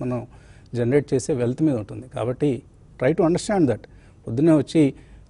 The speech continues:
కంఠశోష కాదు ఇదంతా. చాలా ఎందుకు ఇంతసేపు టైం కేటాయించి అందరం అనలిస్టులు, నేను, నేనైతే, ఆ, అనలిస్ట్ సంగతి నాకు తెలీదు,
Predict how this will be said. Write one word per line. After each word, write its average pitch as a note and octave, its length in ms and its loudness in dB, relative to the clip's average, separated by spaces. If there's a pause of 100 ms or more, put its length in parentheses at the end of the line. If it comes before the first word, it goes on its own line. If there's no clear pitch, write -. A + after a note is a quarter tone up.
కంఠశోష C#3+ 460 0
కాదు C3 160 4
ఇదంతా. B2 400 0 (100)
చాలా C3 200 0
ఎందుకు D#3 340 2
ఇంతసేపు D3 420 0
టైం C#3+ 200 2
కేటాయించి C3+ 640 -2 (580)
అందరం C#3+ 340 6 (400)
అనలిస్టులు, B2 440 -4
నేను, B2+ 420 2 (580)
నేనైతే, D3+ 500 2 (520)
ఆ, A#2 40 -6
అనలిస్ట్ B2 340 -2
సంగతి D3+ 240 2
నాకు C#3 180 0
తెలీదు, B2 320 0